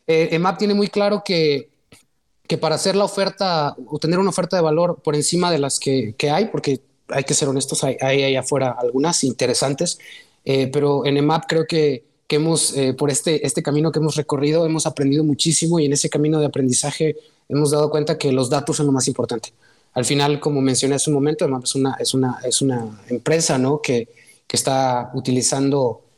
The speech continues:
pues, diferentes, eh, herramientas, eh, pero, pues, básicamente la inteligencia artificial es, es nuestro,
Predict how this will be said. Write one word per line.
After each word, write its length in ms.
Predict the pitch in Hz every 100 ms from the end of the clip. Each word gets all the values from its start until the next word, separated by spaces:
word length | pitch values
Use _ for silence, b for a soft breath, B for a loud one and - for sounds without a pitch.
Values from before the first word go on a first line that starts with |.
| _
pues, 160 | - 123
diferentes, 640 | 123 139 135 160 147 -
eh, 180 | 127 117
herramientas, 760 | 131 123 147 180 175 190 - -
eh, 220 | 127 120
pero, 220 | 127 127
pues, 160 | 127 127
básicamente 500 | 139 - 135 135 139
la 80 | 127
inteligencia 420 | 123 113 127 123
artificial 720 | - 120 113 - 143 135 139 131
es, 340 | 117 - -
es 180 | 113 -
nuestro, 520 | 131 - 120 110 98